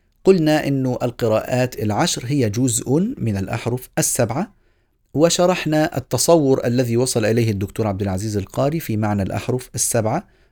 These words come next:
جزاه الله خيرا، وذكرنا بعضا من حكم نزول القرآن على سبعة أحرف، وبعضا من أوجه، آه، ال-، ال-، الفوائد المعنوية الفقهية واللغوية وغيرها التي نستفيدها من،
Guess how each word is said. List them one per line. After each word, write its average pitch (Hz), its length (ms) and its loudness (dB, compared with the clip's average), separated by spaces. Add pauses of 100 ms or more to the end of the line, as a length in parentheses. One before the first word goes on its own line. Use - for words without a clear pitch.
(120)
جزاه 101 280 0
الله 98 220 2
خيرا، 156 420 2 (400)
وذكرنا 131 600 2
بعضا 139 360 2
من 123 220 0
حكم 113 360 -2
نزول 107 560 2
القرآن 101 840 0
على 90 300 0
سبعة 95 300 0 (140)
أحرف، 170 460 0 (480)
وبعضا 170 520 4
من 156 340 0
أوجه، 143 460 2 (560)
آه، 107 480 2
ال-، 101 220 0
ال-، 98 300 -4
الفوائد 120 640 2
المعنوية 113 920 0
الفقهية 139 840 -2
واللغوية 107 640 0
وغيرها 117 600 0 (400)
التي 120 340 0
نستفيدها 107 720 -2
من، 139 300 0